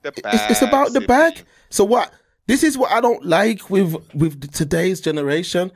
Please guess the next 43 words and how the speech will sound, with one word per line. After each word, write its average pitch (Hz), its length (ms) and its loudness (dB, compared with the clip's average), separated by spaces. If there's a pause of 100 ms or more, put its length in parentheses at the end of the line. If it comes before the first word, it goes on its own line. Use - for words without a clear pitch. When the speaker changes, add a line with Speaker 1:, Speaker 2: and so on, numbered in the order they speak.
(400)
Speaker 2:
So 165 280 0
Young 202 300 0
Miami, 208 540 0 (220)
I - 60 2
want 202 220 2
everyone 277 420 0
to 240 100 -2
lis-, 226 240 -2
just 277 200 -4
listen 339 340 0
to 294 100 2
Young 247 200 2
Miami, 202 420 2
the 170 100 0
things 214 340 0
that 185 160 0
she 170 160 -12
says 170 420 -4
and 143 140 -4
does. 139 300 0 (500)
So 165 120 0
we're 185 160 0
gonna 226 160 2
make 226 260 0
her 202 160 2
a 190 60 4
victim 175 420 -2
in 160 80 -2
ten 165 260 -2
years 180 280 -2 (260)
when 160 220 -2
she 160 120 -2
realizes 151 680 -2
that 143 160 -4
what 160 220 -8 (200)
the, 139 160 -10 (280)
the 131 60 -4
f-, - 280 -16 (880)
when 165 220 -4
she - 100 -8
realizes 151 640 -2
the - 200 -10
effery 127 540 -10